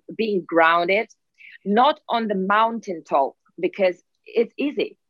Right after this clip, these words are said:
right? I mean, of course, there's no distractions. But if you are someone who's mastered the peace of mind and, you know, your posture and how you behave and how you react in the world, in the world, in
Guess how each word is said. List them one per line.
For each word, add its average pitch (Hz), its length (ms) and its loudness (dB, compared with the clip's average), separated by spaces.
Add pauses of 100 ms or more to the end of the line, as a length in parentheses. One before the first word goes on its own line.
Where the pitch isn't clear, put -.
(240)
right? 165 340 0
I 185 100 0
mean, 165 260 -6 (380)
of 180 140 -4
course, 170 280 4 (100)
there's 190 200 2
no 208 140 4
distractions. 196 640 -2 (480)
But 208 160 2
if 302 160 0
you 311 140 2
are 277 240 4
someone 202 600 -4 (140)
who's 214 280 -6
mastered 220 760 0 (160)
the 180 180 -4 (140)
peace 240 220 -4
of 202 160 -2
mind 180 500 2
and, 160 400 0
you 185 160 -2
know, 165 140 0
your 175 260 -2
posture 202 600 0
and 160 120 -4
how 196 220 -2
you 202 200 -8
behave 175 420 -4
and 165 160 -4
how 175 140 2
you 190 200 0
react 180 480 0
in 170 120 -20
the - 140 -20
world, 135 340 -2 (580)
in 277 400 -2
the 180 180 2
world, 170 600 2 (460)
in 277 280 0